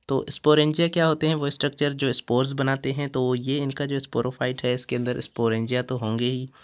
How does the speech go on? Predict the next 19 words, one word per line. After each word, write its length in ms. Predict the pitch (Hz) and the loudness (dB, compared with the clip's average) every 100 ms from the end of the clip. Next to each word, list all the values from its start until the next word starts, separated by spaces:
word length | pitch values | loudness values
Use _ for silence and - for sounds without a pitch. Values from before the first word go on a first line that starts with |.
| - - | -20 -4
तो 400 | 131 131 135 131 151 | 2 4 4 2 -2
sporangia 640 | - 151 143 131 131 165 | -2 2 4 2 2 4
are 220 | 139 139 131 | 4 4 2
located 560 | 120 123 123 123 131 175 - _ - | 0 -2 -2 0 0 -2 -12 _ -4
in 180 | 143 147 | 0 0
leaf 300 | 120 139 160 - - | 2 2 2 0 -8
axil, 440 | 120 123 123 123 139 175 - _ - | -8 -4 0 0 0 -8 -20 _ -2
uh, 220 | 127 123 123 - - | 2 4 2 -2 2
either 360 | 123 143 151 151 - | 4 6 4 2 2
along 300 | 123 131 139 139 | 4 6 4 2
the 120 | 127 | 2
normal 380 | 120 113 127 143 | 4 4 4 2
portion 440 | 143 139 - 151 147 143 | 2 0 2 -2 0 2
of 100 | 131 139 | 2 2
stem 420 | - - 135 147 | -2 0 0 0
or, 420 | 123 117 113 117 151 - - _ - | 2 4 4 2 -2 -14 -20 _ 2
uh, 300 | 123 120 120 123 | 6 6 6 2
condense 440 | 120 139 147 - | 4 4 2 0
into 260 | 127 127 | 0 0